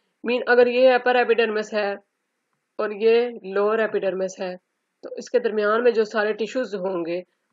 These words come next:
वो क्या होंगे जी, वो सारे के सारे tissues mesophil tissues होंगे जो upper epidermis और lower epidermis के दरमियान में ये सारे जो present होंगे। और जो ये mesophyll tissues हैं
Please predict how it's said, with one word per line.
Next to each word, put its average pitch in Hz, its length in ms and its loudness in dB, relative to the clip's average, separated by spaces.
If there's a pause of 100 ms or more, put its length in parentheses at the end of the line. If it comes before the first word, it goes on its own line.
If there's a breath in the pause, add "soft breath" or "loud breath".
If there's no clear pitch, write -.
(100)
वो 226 140 2
क्या 233 220 4
होंगे 220 340 0
जी, 220 220 -6 (440)
वो 220 140 -2
सारे 214 280 -4
के 226 80 -2
सारे 208 280 -4
tissues 233 440 -6 (300)
mesophil 240 560 2
tissues 226 400 -6
होंगे 208 300 0 (340)
जो 220 140 2
upper 262 340 0
epidermis 269 520 2 (320)
और 220 160 -2
lower 226 220 0
epidermis 214 580 -4
के - 340 -12
दरमियान 190 380 -2
में 185 120 -4
ये 180 160 -2
सारे 180 280 -10
जो 180 100 -8
present 175 440 -12
होंगे। - 220 -20 (2000)
और 240 140 6
जो 262 100 2
ये 277 160 0
mesophyll 302 520 2
tissues 240 400 -4
हैं 214 160 -2